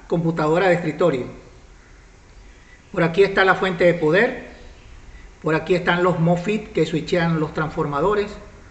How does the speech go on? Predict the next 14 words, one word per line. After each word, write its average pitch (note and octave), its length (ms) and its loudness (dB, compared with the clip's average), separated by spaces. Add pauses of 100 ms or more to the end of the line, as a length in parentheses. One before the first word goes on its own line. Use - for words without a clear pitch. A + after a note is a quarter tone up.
(720)
Ese F3 200 -2
switcheo E3+ 380 2
lo D#3+ 100 4
hace E3 240 0
a E3 80 2
una D3+ 760 -4
frecuencia D#3+ 400 -2
relativamente E3 800 0
alta, F#3 400 0 (1000)
de D3 160 0
cincuenta E3 720 -2
a C3 40 -10
cien D#3 260 -4
kilociclos. E3+ 540 -2